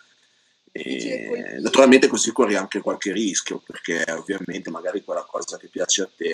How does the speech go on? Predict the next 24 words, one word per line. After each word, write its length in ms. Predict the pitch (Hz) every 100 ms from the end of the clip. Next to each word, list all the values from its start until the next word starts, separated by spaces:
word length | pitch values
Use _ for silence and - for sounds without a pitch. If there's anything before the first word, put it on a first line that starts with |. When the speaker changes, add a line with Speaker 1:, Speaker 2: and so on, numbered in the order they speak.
| 82 73
Speaker 2:
agli 300 | - - -
altri 200 | - -
può 160 | - 76
anche 160 | - 76
non 120 | 76
interessare, 960 | 73 - - - 82 76 53 - 69 64
eh, 40 |
questo 240 | - - -
si 200 | - 71
va, 240 | 67 67 - 62 _ _ _
bisogna 260 | - - 78
sempre 340 | 80 - 78 80
metterlo 360 | 82 - 78
in 100 | 76
conto. 420 | - 78 69 - - _ _ - - -
Comunque 220 | - 120 110
quella 140 | 117
di 60 | 110
ispirazione 480 | - 117 - 127
è 20 | 120
una 80 | 98
cosa 200 | 95 92
molto 340 | 92 95 -
personale, 800 | 85 - 85 80 73 71 - -